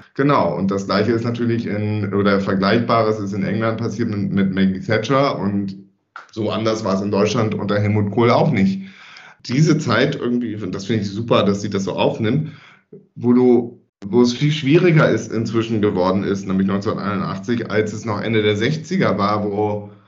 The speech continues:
wo der Rassismus und die, diese Art von, ich würd schon Kriminalität nennen, mit, wie mit irgendwie Minderheiten umgesprungen wird,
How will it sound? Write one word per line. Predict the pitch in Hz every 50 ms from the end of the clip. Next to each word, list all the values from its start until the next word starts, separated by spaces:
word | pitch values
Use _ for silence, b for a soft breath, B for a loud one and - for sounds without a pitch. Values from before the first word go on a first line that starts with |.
| B B B B
wo | - 113
der | 117 113 110 113
Rassismus | 110 101 - 139 151 151 151 156 135 139 139 135 107
und | 104 107 113 113 110 110 110 107 98 101 104 95 98 95
die, | 98 101 104 104 101 98 98 98
diese | 95 107 104 104 95
Art | 69 90 104 - - -
von, | 123 104 104 104 104 104 104 - - - - - - - -
ich | 95 95 -
würd | 98 101 95
schon | - 120 113
Kriminalität | 110 - 120 110 107 107 98 98 98 95 95 98 120 120 123 123 120 127
nennen, | 127 127 127 127 127 123 117 113
mit, | 117 101 98
wie | 101 - - - - - 113 110
mit | 107 101 98 98 - - - - -
irgendwie | - - 104 110 110 107 104
Minderheiten | 98 107 113 123 123 120 120 120 113 107 117 120
umgesprungen | 104 104 120 120 120 120 - - 110 117 120 120 120 113
wird, | 110 117 117 117 117